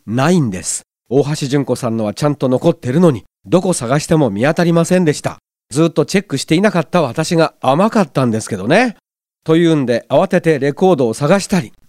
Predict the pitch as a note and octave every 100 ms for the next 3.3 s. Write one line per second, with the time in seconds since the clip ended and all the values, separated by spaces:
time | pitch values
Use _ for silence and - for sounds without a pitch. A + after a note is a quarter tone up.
0 | - C#3+ - G3+ E3+ C3+ G#2+ C3 - E3+
1 | E3 C3 C3+ F3+ G#3 G3 D3+ A#2+ - E3+
2 | D3 - - _ _ - C#3+ A#2 C#3+ D3+
3 | D3+ C3 G#2